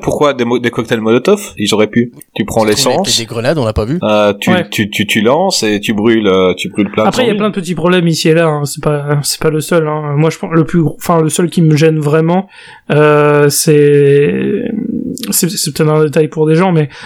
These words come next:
Speaker 3: euh, c'est le coup du chien, qui, moi, personnellement, m'a beaucoup dérangé, où t'as, euh, une des personnages, euh, qui, qui,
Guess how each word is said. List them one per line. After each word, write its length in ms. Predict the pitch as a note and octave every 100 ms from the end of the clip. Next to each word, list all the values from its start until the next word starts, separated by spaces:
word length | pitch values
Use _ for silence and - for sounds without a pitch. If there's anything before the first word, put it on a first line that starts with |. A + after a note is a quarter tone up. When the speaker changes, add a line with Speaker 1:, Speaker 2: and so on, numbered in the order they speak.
| - -
Speaker 3:
euh, 80 | D#3+
c'est 180 | C#3+ F3
le 80 |
coup 160 | E3 G#3+
du 100 | F#3
chien, 300 | E3+ G#3+ F#3+ - - - _ _ _ _ _ - _
qui, 100 | -
moi, 160 | E3 F#3+
personnellement, 420 | F#3 D#3 E3+ E3+
m'a 120 | F3 D#3+
beaucoup 220 | D3 E3
dérangé, 480 | D#3 D#3 D3 F3+ G3 _ - - - - -
où 140 | F#3
t'as, 320 | D3 F3+ F3 E3
euh, 160 | D#3 G3
une 160 | F3+
des 120 | F3
personnages, 640 | D#3+ E3 F#3 F3 F3+ E3 D#3
euh, 360 | D3+ D3+ C#3+ C#3
qui, 220 | - G#3+
qui, 320 | - - C3